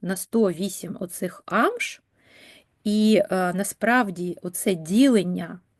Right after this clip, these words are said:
е, на сто вісім це є як об'єднання, як общий такий знаменник для місячного і сонячного, е, ділення. І Навамша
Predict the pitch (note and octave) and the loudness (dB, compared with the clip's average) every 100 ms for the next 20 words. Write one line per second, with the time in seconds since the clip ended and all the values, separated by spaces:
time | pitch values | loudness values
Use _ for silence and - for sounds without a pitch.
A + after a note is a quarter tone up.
0 | _ G#3 E3 D3+ D#3+ - - - - F#3 | _ -10 -8 -8 -10 -14 -20 -20 -6 -4
1 | F3 - A3+ F3 D3+ F#3 G#4+ - - F3+ | -4 -2 0 0 0 -2 -2 -4 -8 -10
2 | - _ _ _ _ - - _ - A3+ | -14 _ _ _ _ -20 -20 _ -4 2
3 | B3+ G#3+ E3+ A#3 F#3 G3+ G3 - F3 D3+ | 4 4 4 2 4 0 -2 -4 -6 -2
4 | F#3 D3+ F3+ C4+ E4+ G3 - - F#3 F#3 | -4 -2 -2 0 0 -2 -4 -6 -6 -6
5 | - A3+ A3+ - - - G#3 F3 F3+ F#3 | -2 -2 -2 -6 -8 -8 -6 -4 -4 -2
6 | F3 A3+ E4+ C#4+ F#3 - - _ _ _ | -2 -2 0 -2 -4 -8 -18 _ _ _
7 | _ E3 F3 F#3+ - F3 A3 - G#3 - | _ -10 -6 -4 -6 -2 0 0 -4 -6
8 | F3 E3+ E3+ E3+ - F#3 G#3 - - - | -6 -6 -6 -10 -8 -4 -2 -2 -6 -2
9 | A3 G#3 G3 - F#3+ F3+ F#3 E3+ - - | 0 0 -2 -4 -4 -2 -2 -4 -8 -14
10 | F3 E3 D#3+ D#3 D#3+ D#3 - F#3 F#3+ G3 | -10 -8 -8 -8 -10 -14 -12 -2 2 2
11 | E3+ - - _ _ _ _ _ _ _ | 0 -6 -12 _ _ _ _ _ _ _
12 | _ _ - - - - _ A3 G#3 G#3+ | _ _ -20 -20 -20 -20 _ 0 2 2
13 | G3 G3+ F3 B3 A#4 B4 - - | 2 -2 0 0 0 -2 -6 -8